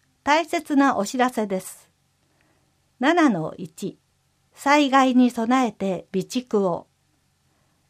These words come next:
七の二、第四十九回衆議院議員総選挙、最高裁判所裁判官国民審査。これより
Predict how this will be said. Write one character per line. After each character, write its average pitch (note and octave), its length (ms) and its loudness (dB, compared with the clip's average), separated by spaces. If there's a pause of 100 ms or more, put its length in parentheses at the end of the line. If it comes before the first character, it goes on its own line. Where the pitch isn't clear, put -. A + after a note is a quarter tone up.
(180)
七 D4 340 2
の D#3+ 260 -4
二、 F#3+ 260 -6 (640)
第 A#3 440 0
四 C4+ 260 2
十 F3 240 -4
九 A3+ 280 -2
回 G3 380 -10 (420)
衆 C#4+ 320 2
議 C4 260 0
院 B3 160 4
議 A#3+ 180 0
員 G3+ 240 -2
総 B3+ 240 0
選 A#3 360 -6
挙、 - 200 -10 (560)
最 D4+ 280 0
高 D4 260 2
裁 C4+ 260 0
判 B3 240 0
所 A#3+ 160 -4
裁 C#4 280 -2
判 C#4+ 240 0
官 F#3+ 320 -8
国 G#3 340 -2
民 C#4 260 6
審 G3 300 -6
査。 - 240 -14 (1700)
こ B3+ 140 -4
れ C4 120 0
よ A#3+ 140 0
り G#3 260 -6